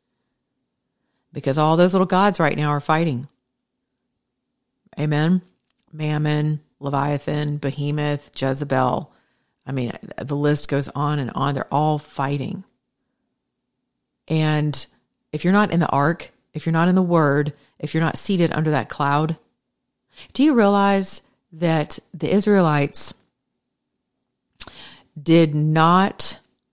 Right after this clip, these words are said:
move until that cloud moved,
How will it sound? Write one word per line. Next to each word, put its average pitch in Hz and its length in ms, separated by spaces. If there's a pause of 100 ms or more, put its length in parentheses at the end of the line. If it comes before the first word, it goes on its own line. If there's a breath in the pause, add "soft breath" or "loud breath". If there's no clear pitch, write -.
(1400)
move 151 720 (1300)
until 147 920 (200)
that 143 240
cloud 139 340
moved, - 340